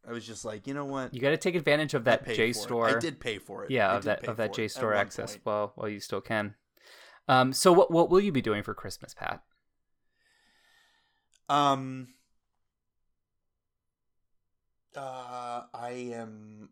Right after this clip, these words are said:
Speaker 1: after I get a te-, after I get my, my P C R results back,
Speaker 2: Mm-hmm.
Speaker 1: um,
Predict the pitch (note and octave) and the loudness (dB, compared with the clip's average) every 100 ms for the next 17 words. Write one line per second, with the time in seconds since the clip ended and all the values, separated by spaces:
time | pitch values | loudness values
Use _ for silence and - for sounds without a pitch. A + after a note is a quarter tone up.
0 | _ - C3 - D3 B2+ B2+ A#2+ A2+ - | _ -14 -12 -8 -6 -4 -4 -4 -6 -8
1 | A#2 B2 C3 B2 - B2 A2+ A2+ B2 A#2 | -8 -8 -10 -10 -8 -6 -6 -8 -12 -12
2 | A2 G2+ _ - A2+ A2 - C3+ - A#2+ | -16 -18 _ -16 -14 -14 -12 -8 -6 -6
3 | B2 D3+ A#2 G2+ G2 - - G2 F#2 A2+ | -6 -6 -8 -10 -12 -12 -12 -8 -4 -4
4 | G#2+ A2 G2 A2 G#2+ G2+ G2 | -4 -6 -6 -6 -6 -8 -12